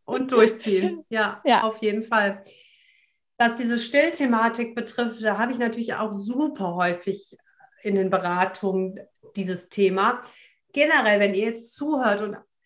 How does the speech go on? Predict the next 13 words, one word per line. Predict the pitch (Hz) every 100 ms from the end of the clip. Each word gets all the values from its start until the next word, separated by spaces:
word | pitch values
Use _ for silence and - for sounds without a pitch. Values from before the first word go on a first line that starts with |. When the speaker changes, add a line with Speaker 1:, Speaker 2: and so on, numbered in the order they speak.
| _ -
Speaker 1:
auch | 214 220
eben | 220 214 233
so | 214
ein | 220
ähnliches | 196 226 277 277 233 -
Gefühl | - 269 269
habt, | - - - _
ich | - 226 214
würde | 240 311 311 247 -
im | 233
ersten | 220 220 285 359 - - _ _ 294
Schritt, | - - 214 208 - - _ _ _
ne, | _